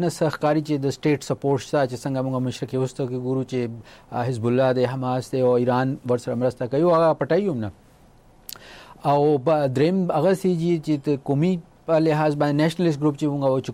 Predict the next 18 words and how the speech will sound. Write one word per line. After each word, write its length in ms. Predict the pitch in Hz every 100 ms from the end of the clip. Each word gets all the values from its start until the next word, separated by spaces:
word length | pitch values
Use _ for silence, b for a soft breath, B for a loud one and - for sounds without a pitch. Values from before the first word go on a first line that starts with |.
| -
کردز 280 | 156 135 131
دي، 80 | 131 - b b 131
نو 120 | 127
هغه 180 | 120 151
خو 180 | - - -
ته 120 | 147
خو 80 | 151 139
مغرب 260 | 139 180
هم 120 | 196 165
سپورټ 280 | 135 147 139 -
کوي. 140 | 139 - B B B 160
نو 100 | 180 175
چې 80 | 170 -
سیریا 320 | 196 220 214 196
کې، 260 | 180 160 -
شام 280 | 160 202 190
کې، 120 | 175 165
اوس 160 | 151